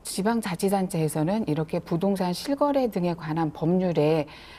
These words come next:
맞게 투명하게 질서 있게 거래가 됐는지를 지속적으로 꾸준하게 검증을 하고 또, 어, 저희보다 조금 더 조사 권한이 많은 국세청, 이제 국세청은,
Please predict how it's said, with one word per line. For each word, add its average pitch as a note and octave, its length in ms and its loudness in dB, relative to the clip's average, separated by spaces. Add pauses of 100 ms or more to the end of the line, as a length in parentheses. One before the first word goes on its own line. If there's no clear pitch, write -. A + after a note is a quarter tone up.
(140)
맞게 G#3 580 0
투명하게 B3 840 2
질서 A3 500 0
있게 G3 260 0
거래가 F3+ 460 0
됐는지를 D#3+ 960 0 (460)
지속적으로 G3 720 0
꾸준하게 C4 1000 2 (160)
검증을 F#3 560 0
하고 F#3+ 540 -2 (400)
또, C#4+ 260 4 (300)
어, E3 200 -2
저희보다 B3 560 2
조금 C#4 320 -2
더 G#3 160 -2
조사 G#3 320 -2
권한이 G#3+ 500 0
많은 D#3+ 280 2
국세청, D#3+ 800 0 (240)
이제 E3 320 -4 (100)
국세청은, F#3+ 580 0